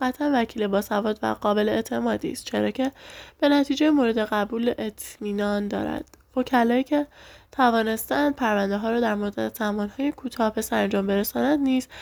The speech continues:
حتماً از مهارت و دانش خوبی برخوردار بودند. ملاک‌های نامناسب برای تعیین سطح سواد یک وکیل. یک سری موارد نیز وجود دارد که ممکن است سبب اشتباه افراد بشود و ناخواسته در مورد سطح سواد یک وکیل قضاوت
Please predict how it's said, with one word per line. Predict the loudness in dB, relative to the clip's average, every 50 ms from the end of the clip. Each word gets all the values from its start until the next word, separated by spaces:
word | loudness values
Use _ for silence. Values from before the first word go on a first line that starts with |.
| -16 -18 -18 -8 -2
حتماً | 2 2 2 2 2 2
از | 2 2 2
مهارت | 2 0 2 2 2 2 0 0 -2 -4
و | -4
دانش | -4 -2 -2 -2 -2 -2 -4
خوبی | -6 -6 -4 -2 -2 0
برخوردار | 0 0 0 -2 -2 -4 -6 -6 -4 -4 -6
بودند. | -6 -6 -6 -8 -6 -8 -8 -14 -20 -20 _ _ _ -20 -20 -18 -20 -20 -10 _ 4
ملاک‌های | 6 8 8 8 6 4 4 4 4 4
نامناسب | 4 2 2 2 0 0 -2 0 0 0 0 2
برای | 2 2 2 4 2 0
تعیین | 0 -2 -2 0 0 0 -2 -2
سطح | -2 0 -2 -2 -2 -2 -4 -2
سواد | 0 2 2 2 2 0 0 0
یک | 0 0 0 -2 -4 -4
وکیل. | -4 -4 -4 -8 -12 -12 -14 -14 _ _ _ -20 -18 -18 -18 -20 -20 _ 0 2
یک | 2 4
سری | 6 6 6 8
موارد | 8 6 6 6 4 4 2 2
نیز | -2 -6 -4 -4
وجود | -4 -4 -4 -2
دارد | 2 2 4 4 2 2
که | 0 -2
ممکن | 0 0 -2 -2 -4 -2 -2 -2
است | -2 -2 0
سبب | 0 2 2 2 2
اشتباه | 2 2 0 0 0 -2 0 0 0 0
افراد | 0 0 0 -2 -2 -2 -4 -2 -4
بشود | -6 -6 -4 -2 -2 -2 0
و | 0 0
ناخواسته | -2 -2 -2 -2 -4 -6 -4 -4 -4 -2
در | 0 0 0 0
مورد | 0 0 0 -2 -2
سطح | -2 -2 -2 -2 -2 -2 -4
سواد | -2 -2 0 0 0 -2 -2 -2
یک | -4 -4 -4 -6
وکیل | -6 -6 -4 -2 -2 0
قضاوت | 0 0 0 0 0 0 0 -2 -2 -2 -2 -2 -2